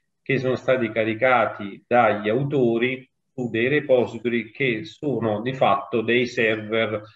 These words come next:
ad accesso gratuito e che permettono agli autori di, eh, caricare dei manoscritti, quindi attenzione, sto parlando di manoscritti e non di articoli,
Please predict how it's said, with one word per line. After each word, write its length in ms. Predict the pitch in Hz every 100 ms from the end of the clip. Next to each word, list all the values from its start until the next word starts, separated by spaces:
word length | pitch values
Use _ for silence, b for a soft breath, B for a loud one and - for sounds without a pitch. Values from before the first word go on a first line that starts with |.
| _
ad 160 | - 123
accesso 500 | 127 - 107 - 117
gratuito 920 | 143 139 107 95 95 117 117 - - _ _ _ _ _ _
e 140 | -
che 140 | - 127
permettono 560 | 139 139 131 - 104
agli 140 | 107 123
autori 720 | 139 139 131 104 98 98 104
di, 380 | 120 135 104 B B _ 104
eh, 440 | 104 104 104 -
caricare 680 | - 113 120 135 113 104 101
dei 160 | 113
manoscritti, 640 | 110 107 107 - 139 - 107
quindi 160 | 110
attenzione, 500 | 107 - 110 117 110 104
sto 260 | - 107
parlando 400 | 101 98 104 104
di 360 | 107 110 110 98
manoscritti 880 | 104 123 123 117 113 _ 127 113 -
e 40 | 104
non 320 | 113 117 113
di 160 | 110 107
articoli, 920 | 104 - - 117 107 95 98 135